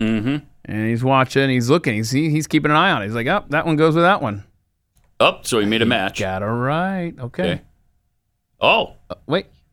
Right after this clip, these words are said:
Speaker 1: Okay.
Speaker 2: What do you mean?
Speaker 1: Somebody's
Speaker 2: Okay.
Speaker 1: pulling a string and, and yanking
Speaker 2: Wait,
Speaker 1: on
Speaker 2: what do you
Speaker 1: his,
Speaker 2: mean he's, you,
Speaker 1: his
Speaker 2: so he's
Speaker 1: paw.
Speaker 2: pulling up his paw?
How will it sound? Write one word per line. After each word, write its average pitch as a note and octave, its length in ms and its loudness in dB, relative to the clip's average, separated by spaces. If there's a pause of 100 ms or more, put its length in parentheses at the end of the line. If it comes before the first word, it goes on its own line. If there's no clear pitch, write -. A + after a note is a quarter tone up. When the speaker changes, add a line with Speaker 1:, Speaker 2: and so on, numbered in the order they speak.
(140)
Speaker 1:
Okay. G2+ 460 -14
Speaker 2:
What B2+ 140 -12
do C3 60 -8
you C#3+ 60 -6
mean? D#3 140 -8 (400)
Speaker 1:
Somebody's A2 300 -4
Speaker 2:
Okay. B2+ 80 -6
Speaker 1:
pulling F2+ 220 -2
a E2 40 -2
string E2 380 -4
and, D#2 160 -6 (220)
and D#2 200 -8 (200)
yanking F#2 520 -2
Speaker 2:
Wait, E3 160 -2
Speaker 1:
on E3+ 40 -2
Speaker 2:
what G3+ 100 2
do D4+ 80 4
you F4 100 4
Speaker 1:
his, - 20 0 (100)
Speaker 2:
mean D#4 80 6
he's, D3+ 200 2
you, E3 140 -2
Speaker 1:
his - 220 0
Speaker 2:
so G#3 100 2
he's E3+ 120 6
Speaker 1:
paw. G2 260 4
Speaker 2:
pulling F3+ 260 4
up E3+ 140 2
his C#3 140 2
paw? D#3+ 460 6